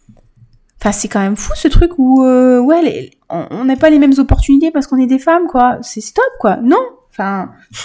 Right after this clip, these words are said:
moi, franchement, ça, ça, ça m'énerve quand j'entends des femmes qui font, ben justement, on en a encore là, qui font des réflexions. Non, mais je préfère,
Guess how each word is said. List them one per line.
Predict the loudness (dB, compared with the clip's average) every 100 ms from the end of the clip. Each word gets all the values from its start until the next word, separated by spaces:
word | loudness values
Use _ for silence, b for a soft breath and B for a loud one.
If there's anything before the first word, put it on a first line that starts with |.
| B B -2
moi, | -2
franchement, | 2 0 0
ça, | 0 2 2
ça, | 0 -4
ça | -2
m'énerve | -2 -2 -2
quand | -2 -6
j'entends | -6 -6
des | -4
femmes | -4 -4
qui | -6
font, | -8 -8
ben | -6
justement, | -6 -2 0 0 -4 B B
on | -8
en | -4
a | -4
encore | -2 0
là, | 0 0
qui | -4
font | -8
des | -6
réflexions. | -6 -6 -8 -4 -2
Non, | 0
mais | -2
je | -6
préfère, | -12 -14